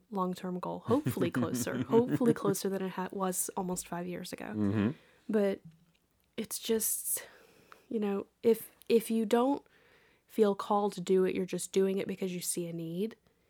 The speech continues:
Speaker 1: and you see other people doing it, see if you can help those people.
Speaker 2: Mm-hmm.
Speaker 1: You know, maybe they need you to be a Patreon supporter.
Speaker 2: Mm-hmm.
Speaker 1: Maybe they need you to be the person who gives them feedback and reviews.
Speaker 2: Yeah.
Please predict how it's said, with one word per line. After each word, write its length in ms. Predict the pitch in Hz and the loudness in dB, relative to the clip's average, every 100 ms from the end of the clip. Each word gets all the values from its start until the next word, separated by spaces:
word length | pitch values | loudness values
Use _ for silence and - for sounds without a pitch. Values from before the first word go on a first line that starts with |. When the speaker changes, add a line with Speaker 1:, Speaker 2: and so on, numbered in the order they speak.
| _ _ _ _ _ - | _ _ _ _ _ -2
Speaker 1:
and 160 | 196 | 2
you 120 | 185 | 2
see 260 | 175 - 190 | 0 0 0
other 200 | 190 214 | 2 2
people 240 | 220 247 | 0 0
doing 280 | 240 262 262 | 2 4 4
it, 160 | 269 - _ _ - | 0 -4 _ _ 0
see 180 | - | 4
if 120 | 339 - | 4 2
you 40 | |
can 100 | 311 | 0
help 220 | 294 311 | 0 -4
those 160 | 175 - | -6 -6
people. 400 | 175 - 85 - _ 107 | -8 -10 -12 -16 _ -6
Speaker 2:
Mm-hmm. 260 | 101 117 160 - | -4 -6 -8 -4
Speaker 1:
You 60 | 214 | -2
know, 120 | 208 | 0
maybe 420 | 202 240 381 359 330 | 0 0 2 2 4
they 160 | 311 | 4
need 260 | 294 302 294 | 4 4 2
you 80 | 294 | 2
to 80 | |
be 120 | 285 285 | 2 0
a 40 | |
Patreon 480 | 240 285 - 175 175 | 0 -2 -4 -8 -6
supporter. 480 | 202 - - - - - - | -8 -8 -10 -10 -14 -14 -10
Speaker 2:
Mm-hmm. 220 | 92 92 104 - _ - | -8 -8 -10 -16 _ 0
Speaker 1:
Maybe 360 | 226 214 240 294 | 4 6 4 4
they 160 | 277 | 4
need 260 | 254 254 233 | 4 0 2
you 120 | 247 | 0
to 80 | 269 | 2
be 140 | 240 | 2
the 80 | 220 | 0
person 360 | 214 220 - 202 | 2 0 -2 -2
who 120 | 202 | -2
gives 280 | 202 196 196 | 0 0 0
them 420 | 202 196 190 185 _ _ | -2 -2 -2 -8 _ _
feedback 580 | - 208 233 180 185 190 | -6 -4 -4 -6 -6 -4
and 100 | 185 | -2
reviews. 540 | 175 196 277 - - | -2 -2 -2 -6 -4
Speaker 2:
Yeah. 180 | 101 92 | 0 0